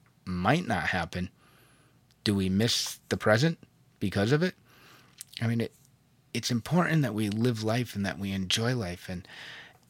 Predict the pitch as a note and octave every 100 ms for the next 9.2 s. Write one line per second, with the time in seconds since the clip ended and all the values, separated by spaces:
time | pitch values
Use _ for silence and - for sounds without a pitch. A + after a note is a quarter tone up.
0 | - G#2 G#2+ G#2 - G2 G#2+ A#2+ - -
1 | G#2+ A2 G#2 G2+ G2+ - _ _ _ _
2 | - _ _ - G#2+ G2+ F#2 - - -
3 | - A#2 A#2 A#2 G#2+ A#2+ A#2 F#2+ - A#2+
4 | A2+ A#2 C#3 - D#2+ - - - - -
5 | _ _ _ _ _ - - A2 F#2+ G#2+
6 | A2 B2+ C#3 B2 C3 B2 A2+ G2+ F2 -
7 | - _ _ - - - - G2+ - G2+
8 | G#2 G2 G#2 G#2 F#2+ F2+ G2 F2 - D#2+
9 | F2+ -